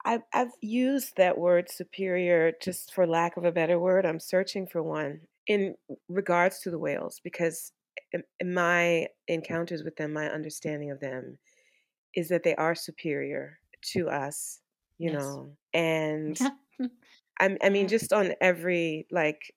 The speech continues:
Speaker 1: intelligence, grace, compassion, generosity, just
Speaker 2: Yeah.
Speaker 1: my experience of them consistently has been of being in the presence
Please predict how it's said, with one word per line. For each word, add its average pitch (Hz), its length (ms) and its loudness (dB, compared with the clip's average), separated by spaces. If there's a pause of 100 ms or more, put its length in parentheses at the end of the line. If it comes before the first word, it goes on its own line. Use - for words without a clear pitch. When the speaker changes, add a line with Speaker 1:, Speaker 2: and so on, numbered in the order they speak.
(120)
Speaker 1:
intelligence, 196 1300 2 (840)
grace, 185 840 4 (100)
compassion, 175 1120 0 (220)
generosity, 170 840 0
just - 360 -6 (260)
Speaker 2:
Yeah. 170 140 -8
Speaker 1:
my 180 160 4
experience 175 600 -2
of 156 80 -4
them 156 180 -2
consistently 151 1080 -6 (460)
has 160 220 -6
been 156 600 0 (140)
of 156 240 -4 (180)
being 170 300 0
in 151 120 -4
the 151 80 -6
presence 147 840 -6